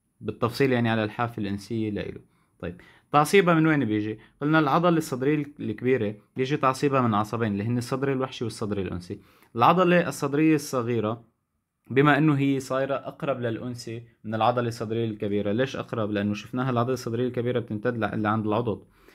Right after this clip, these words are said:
فبدها عصبين، صدري وحشي وصدري أنسي. أما العضلة الصدرية الصغيرة هي بس موجودة بالأنسي، فالعصب اللي بيعصبها هو الصدري الأنسي.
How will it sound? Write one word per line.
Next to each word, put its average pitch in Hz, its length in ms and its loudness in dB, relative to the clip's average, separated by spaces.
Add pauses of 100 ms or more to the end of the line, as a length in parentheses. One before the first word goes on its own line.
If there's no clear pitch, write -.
(100)
فبدها 139 420 2
عصبين، 127 460 0 (200)
صدري 143 320 0
وحشي 151 440 -2 (160)
وصدري 113 340 -4
أنسي. 95 320 -6 (200)
أما 190 140 6
العضلة 170 340 4
الصدرية 143 320 0
الصغيرة 123 360 -2
هي 139 180 2
بس 135 220 -4
موجودة 113 340 0
بالأنسي، 98 520 -4 (200)
فالعصب 135 440 2
اللي 113 440 -2
بيعصبها 117 440 -2
هو 107 160 -2
الصدري 104 500 -6 (320)
الأنسي. 87 440 -6